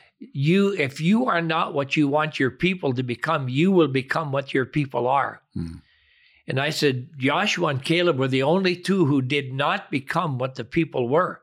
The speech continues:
Speaker 2: Hmm.
Speaker 1: Everyone who left could not go in except Joshua and Caleb, because the others became what the people were.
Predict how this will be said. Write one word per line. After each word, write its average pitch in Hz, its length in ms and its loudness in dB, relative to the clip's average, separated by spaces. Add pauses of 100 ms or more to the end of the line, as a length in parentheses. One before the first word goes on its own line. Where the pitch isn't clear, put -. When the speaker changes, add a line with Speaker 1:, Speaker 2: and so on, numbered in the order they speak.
(140)
Speaker 2:
Hmm. 78 200 -8 (520)
Speaker 1:
Everyone 185 540 2
who 165 160 6
left 156 560 -4 (1120)
could 160 220 2
not 156 280 2
go 156 220 6
in 165 140 4
except 135 540 0
Joshua 143 360 0
and 127 120 -4
Caleb, 143 380 -2
because 135 340 -2
the 143 160 -2
others 170 480 0 (200)
became 156 560 0
what 151 400 0 (120)
the 156 100 0
people 190 440 0
were. - 320 -8